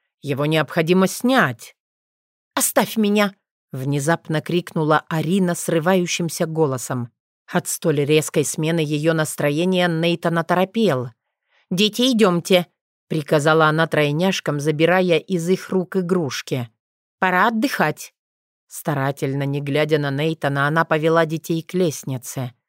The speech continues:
Дракон заметил в её глазах слёзы. "Боги, да что он сделал не так?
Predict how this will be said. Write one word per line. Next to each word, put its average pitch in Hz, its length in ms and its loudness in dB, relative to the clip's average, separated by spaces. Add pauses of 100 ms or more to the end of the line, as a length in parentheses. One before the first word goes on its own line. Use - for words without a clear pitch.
(420)
Дракон 165 440 0
заметил 190 520 0
в 131 80 -6
её 139 180 0
глазах 147 400 0
слёзы. 139 600 -4 (680)
"Боги, 139 720 -2
да 131 160 -6
что - 240 -2
он 160 160 2
сделал 175 440 4
не 196 140 4
так? 190 420 -2